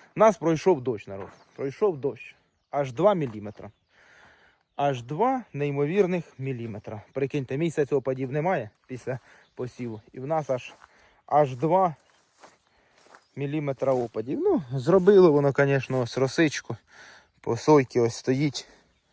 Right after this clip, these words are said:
Так, і ось наша, значить, пшениця. Пшениця Леммі. Пшениця Леммі. Після кукурузи. Посів двісті ти-, <laughs> кажу, двісті тисяч, привик по тих соях. Двісті п'ятдесят кілограм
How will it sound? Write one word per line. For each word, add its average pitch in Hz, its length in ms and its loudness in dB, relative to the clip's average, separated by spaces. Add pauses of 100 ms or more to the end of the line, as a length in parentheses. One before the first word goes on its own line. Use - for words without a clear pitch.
(1700)
Так, 156 380 8
і 175 100 10
ось 220 300 8
наша, 175 360 8
значить, 156 500 2 (300)
пшениця. 151 800 -2
Пшениця 147 760 0
Леммі. 135 600 6 (1080)
Пшениця 131 500 0
Леммі. 98 400 -2 (760)
Після 156 340 4
кукурузи. 127 640 0 (920)
Посів 156 580 4 (220)
двісті 151 460 2
ти-, 156 340 6
<laughs> - 60 -10
кажу, 147 300 0
двісті 175 380 0
тисяч, 151 360 4
привик 175 400 6
по 151 120 4
тих 131 200 2
соях. 127 360 0
Двісті 151 500 -2
п'ятдесят 151 420 0
кілограм 165 540 2